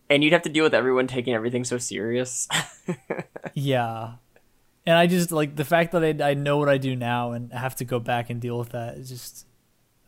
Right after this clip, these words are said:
Speaker 2: ugh.
Speaker 1: Whew.
Speaker 2: Uh, ugh. Gross, gross, gross.
Speaker 1: Weird, weird stuff.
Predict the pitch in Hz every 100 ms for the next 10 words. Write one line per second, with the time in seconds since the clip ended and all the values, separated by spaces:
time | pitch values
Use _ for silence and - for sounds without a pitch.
0 | _ 131 117 - - _ _ _ _ _
1 | - _ _ _ _ _ _ - - _
2 | _ _ _ 220 339 254 - 156 143 143
3 | 135 117 - - - _ - 123 117 123
4 | 113 - 123 - - 117 120 127 135 95
5 | 76 120 - 113 107 120 120 - 139 123
6 | - -